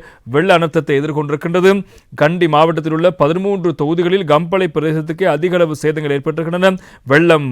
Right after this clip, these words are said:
மண் சரிவு, மரங்கள் மற்றும் பாறைகள் சரிவு காரணமாக இதுவரை கண்டி மாவட்டத்தில் ஏற்பட்டதாக கூறப்படும் இருநூற்று முப்பத்தொரு உயிரிழப்புகளில் கம்பளையில் மாத்திரம் தொன்னூற்று நான்கு உயிரிழப்புகள் சம்பவங்கள்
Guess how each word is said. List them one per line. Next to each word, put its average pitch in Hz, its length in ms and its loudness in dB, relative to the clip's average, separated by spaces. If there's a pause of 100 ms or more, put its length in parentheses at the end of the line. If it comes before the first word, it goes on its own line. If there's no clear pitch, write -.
மண் 160 220 -4
சரிவு, 160 260 -2 (120)
மரங்கள் 165 420 0
மற்றும் 143 280 -6 (120)
பாறைகள் 156 500 0
சரிவு 175 280 0 (100)
காரணமாக 151 520 0 (380)
இதுவரை 170 280 4 (100)
கண்டி 175 300 0
மாவட்டத்தில் 156 400 0
ஏற்பட்டதாக 156 440 -2
கூறப்படும் 147 400 -2
இருநூற்று 165 360 -6
முப்பத்தொரு 170 400 -2
உயிரிழப்புகளில் 151 580 0 (360)
கம்பளையில் 185 600 2
மாத்திரம் 160 500 2
தொன்னூற்று 190 420 -4
நான்கு 175 320 0
உயிரிழப்புகள் 151 560 -2
சம்பவங்கள் 151 500 0